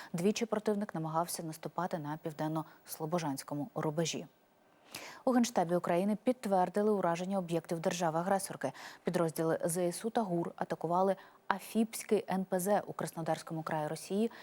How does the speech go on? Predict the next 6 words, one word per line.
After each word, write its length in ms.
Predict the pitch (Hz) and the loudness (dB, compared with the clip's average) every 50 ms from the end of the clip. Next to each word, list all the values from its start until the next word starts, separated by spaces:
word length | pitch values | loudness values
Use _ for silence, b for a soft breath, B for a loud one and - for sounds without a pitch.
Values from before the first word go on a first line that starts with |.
| B B B | B B B
і 100 | - 240 | -4 -4
Куйбишевський 840 | - - - 196 190 156 165 196 - - 214 208 - - - - | -2 0 0 2 2 2 0 -2 0 0 -2 -2 -2 0 0 0
нафтопереробний 880 | 190 175 175 175 - - 185 - 180 170 165 160 165 160 160 175 175 - | 0 0 -2 -2 -2 -4 -4 -2 0 0 2 2 2 2 0 0 -2 -2
у 80 | - 170 | -4 -6
Самарській 520 | - - 196 175 156 147 147 - - - | -4 -4 -4 -2 -2 -2 -2 -4 -6 -4
області. 520 | - - 175 160 151 151 147 - - 131 | -2 0 0 0 0 -2 -4 -4 -4 -6